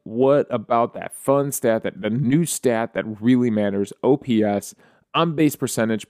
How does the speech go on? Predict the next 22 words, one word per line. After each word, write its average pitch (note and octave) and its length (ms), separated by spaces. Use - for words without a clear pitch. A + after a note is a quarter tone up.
plus D3+ 340
slugging A#2 400
percentage? G2+ 500
This D#3+ 280
time, B2 560
Amed F3+ 180
Rosario D#3+ 300
is C#3 60
a D3+ 80
little G#3+ 300
bit G#3 140
lower. A2 360
He D3 200
doesn't G3+ 300
slug B2 560
as G#2 160
much A2 240
as G#2 100
some G2+ 220
of G2+ 80
these G2+ 160
guys, F#2 380